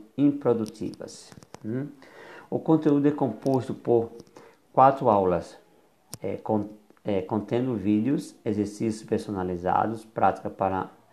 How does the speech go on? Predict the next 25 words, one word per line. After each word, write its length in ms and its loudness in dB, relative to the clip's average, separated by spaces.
aplicar 960 2
e 160 6
regularização 880 0
do 120 -2
seu 280 -4
dia. 480 0
Uma 140 0
carga 320 0
horária 360 4
de 120 -10
quatro 480 2
horas, 640 2
tá? 340 -2
São 240 -2
muito 460 2
bom, 360 2
muito 320 -2
bom 160 0
mesmo. 380 -4
Agora 240 6
eu 20 6
vou 100 2
passar 300 0
o 140 2
re-, 280 0